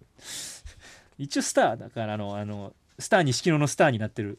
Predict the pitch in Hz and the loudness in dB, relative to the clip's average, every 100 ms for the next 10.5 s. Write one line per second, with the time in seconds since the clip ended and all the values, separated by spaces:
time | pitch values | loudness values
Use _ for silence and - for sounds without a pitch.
0 | - 131 - 285 - 208 131 104 101 123 | -4 -4 0 2 4 6 6 4 -4 -2
1 | 117 110 104 107 101 107 127 - - - | 0 -2 -4 -8 -6 -2 -2 -2 -14 -2
2 | 156 139 165 175 262 220 - - - - | 2 4 4 2 2 4 4 0 -2 0
3 | - 285 208 131 123 - 185 - 247 247 | 6 6 6 4 2 0 0 2 2 2
4 | 233 233 233 226 220 - - 160 156 - | 2 0 -2 -4 -6 -10 -12 -12 -12 -16
5 | - - - - - 151 110 131 202 269 | -20 -20 -20 -20 -8 -6 -2 -4 -2 2
6 | 285 277 190 127 120 165 151 110 107 113 | 4 6 6 4 2 2 4 2 2 -2
7 | 95 98 123 165 294 - _ _ _ _ | -4 -8 -8 -8 -10 -14 _ _ _ _
8 | _ _ _ - _ - - 110 95 90 | _ _ _ -20 _ -20 -8 -6 -6 -10
9 | - _ _ _ _ - - - - _ | -18 _ _ _ _ -20 -20 -20 -20 _
10 | _ _ - - - | _ _ -20 -20 -18